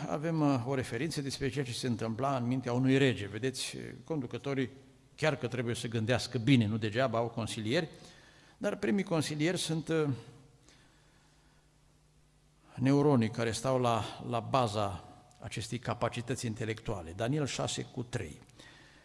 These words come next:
Daniel însă întrecea pe toate aceste căpetenii și pe dregători,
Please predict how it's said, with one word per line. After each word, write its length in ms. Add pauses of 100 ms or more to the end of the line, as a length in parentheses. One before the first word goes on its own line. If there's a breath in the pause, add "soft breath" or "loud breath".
(320 loud breath)
Daniel 280
însă 180
întrecea 340
pe 140
toate 240
aceste 340
căpetenii 520
și 160
pe 100
dregători, 540